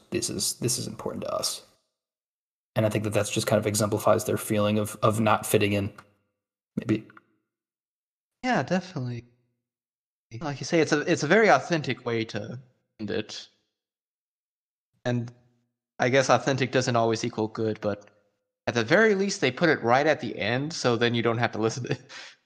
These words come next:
Speaker 2: So then you're not like, "Oh gosh, what else are they gonna put on this album?" You're like, "Okay, it's the closer." But at the very least, you know.
Speaker 1: Absolutely. You can kinda just listen through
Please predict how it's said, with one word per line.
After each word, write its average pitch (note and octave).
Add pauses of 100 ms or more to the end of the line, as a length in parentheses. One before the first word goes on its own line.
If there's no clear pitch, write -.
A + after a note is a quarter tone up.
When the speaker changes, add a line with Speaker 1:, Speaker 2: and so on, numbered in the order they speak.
(220)
Speaker 2:
So B2+
then C3
you're C3
not B2+
like, A2 (340)
"Oh A2+
gosh, G2+
what G#2+
else A2
are A2
they A2+
gonna G#2+
put A2+
on A2
this G#2+
album?" G#2
You're G#2
like, F#2+
"Okay, C#3 (160)
it's A2+
the A#2
closer." - (840)
But -
at F3
the C3+
very A#2
least, -
you -
know. D#3+ (2000)
Speaker 1:
Absolutely. G#2+
You B2
can B2
kinda C#3
just C3+
listen B2
through B2